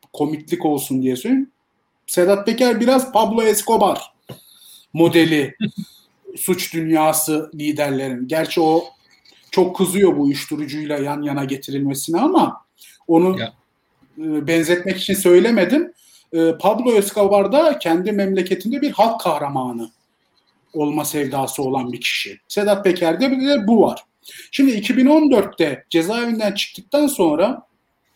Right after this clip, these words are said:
Speaker 1: bazı detayları vermek lazım. İnsanlarımız bunları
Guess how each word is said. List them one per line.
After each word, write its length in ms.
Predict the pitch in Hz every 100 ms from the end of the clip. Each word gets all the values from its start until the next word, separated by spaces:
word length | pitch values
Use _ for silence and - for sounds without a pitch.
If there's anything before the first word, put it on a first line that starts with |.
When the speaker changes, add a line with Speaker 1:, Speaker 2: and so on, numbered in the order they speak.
| - - - - - - _ _
Speaker 1:
bazı 380 | 180 220 240 202
detayları 580 | 208 202 220 226 247 185
vermek 440 | 175 180 214 214
lazım. 340 | 175 143 135
İnsanlarımız 840 | 143 151 180 175 190 214 220 151 143
bunları 500 | 170 180 185 190